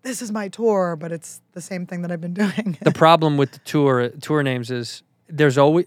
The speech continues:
Speaker 2: so everyone scrambles to try to get a good name, and then one person beats everybody, and then you can't, then you can't compete. And then Segura's was the best this year.
Speaker 1: I'm going everywhere?
Speaker 2: I'm coming everywhere.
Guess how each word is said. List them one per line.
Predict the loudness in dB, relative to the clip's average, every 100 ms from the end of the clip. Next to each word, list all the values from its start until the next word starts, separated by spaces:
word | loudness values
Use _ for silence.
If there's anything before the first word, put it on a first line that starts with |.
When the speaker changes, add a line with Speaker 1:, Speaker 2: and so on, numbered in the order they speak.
| -2
Speaker 2:
so | -2
everyone | 2 2 2 0
scrambles | -4 -2 0 0 -4
to |
try | -4 -2
to |
get | 0
a | 0
good | 0
name, | -2 -2 -4 -8 _ _ _ _ _
and | -2 0
then | 0 0
one | 2 2 2
person | 0 0 0 -2
beats | -2 0
everybody, | 0 2 0 2 0 -2 -4
and | -4
then | -2
you | -4
can't, | -8 -6 -6 -4
then | -4
you | -4
can't | -4 -6
compete. | -6 -8 -8 -10 _ _ _ _ -8
And | -2
then | -2 -2 -6
Segura's | -8 -2 2 2 2
was | -2 -4 -8 -10
the | -2
best | 0 -2
this | -8 -10
year. | -12 -8
Speaker 1:
I'm | -4
going | -4
everywhere? | -4 -6 -6 -4
Speaker 2:
I'm | -4 -4
coming | -2 0 0 0
everywhere. | 0 0 -4 -4 -12